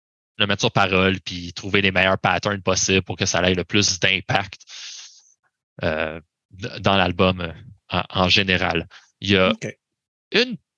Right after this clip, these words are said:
Speaker 1: toune peut-être qui dérive un peu du sujet, mais pas tant en même temps. C'est la, c'est la cinquième, Nightmare Bacteria,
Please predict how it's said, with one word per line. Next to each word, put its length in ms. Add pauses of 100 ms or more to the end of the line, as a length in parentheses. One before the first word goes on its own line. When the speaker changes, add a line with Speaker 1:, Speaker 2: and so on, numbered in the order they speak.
(120)
Speaker 1:
toune 340
peut-être 460
qui 200 (300)
dérive 500
un 120
peu 160
du 100
sujet, 640
mais 260 (680)
pas 160
tant 240
en 40
même 200
temps. 180
C'est 260
la, 460
c'est 140
la 100
cinquième, 720 (100)
Nightmare 380
Bacteria, 640